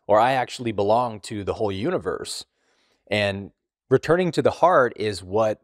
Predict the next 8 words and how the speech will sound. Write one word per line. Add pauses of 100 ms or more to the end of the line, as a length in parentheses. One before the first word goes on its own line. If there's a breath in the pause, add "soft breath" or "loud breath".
(220)
shifts
you
from
that
second
phase
of
consciousness,